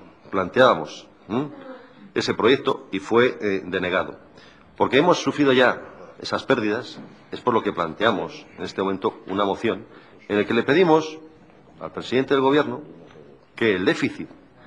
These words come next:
que va a suponer la pérdida de fondos europeos, bien con fondos de cohesión o bien con fondos propios,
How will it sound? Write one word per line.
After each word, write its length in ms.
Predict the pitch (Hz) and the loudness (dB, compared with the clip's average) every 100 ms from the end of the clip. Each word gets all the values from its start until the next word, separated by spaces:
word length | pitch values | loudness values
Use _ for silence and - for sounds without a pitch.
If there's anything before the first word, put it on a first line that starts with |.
| - | -8
que 100 | 98 | 0
va 60 | 107 | 0
a 60 | |
suponer 340 | 127 - 120 107 | 0 2 2 4
la 140 | 92 | 4
pérdida 420 | 127 123 92 71 - - - - | 2 2 -2 -4 -10 -20 -20 -14
de 120 | 87 85 | -12 0
fondos 420 | 139 123 98 98 | 2 2 -2 -4
europeos, 500 | 90 87 131 123 - - - - | -2 0 -2 -2 -12 -20 -20 -6
bien 440 | 110 175 117 - - | 2 2 2 -6 -6
con 200 | 92 - | -4 0
fondos 280 | 156 151 | 0 0
de 80 | 110 | -2
cohesión 520 | 98 85 - 151 110 - - - - | -2 -4 0 -2 -2 -10 -20 -20 -10
o 160 | 85 87 | -6 0
bien 340 | 131 113 - - - _ - | 0 0 -6 -20 -20 _ -18
con 220 | - 80 | -12 -6
fondos 320 | 123 131 110 | -2 -2 -2
propios, 420 | - 135 - 85 | 0 0 0 -10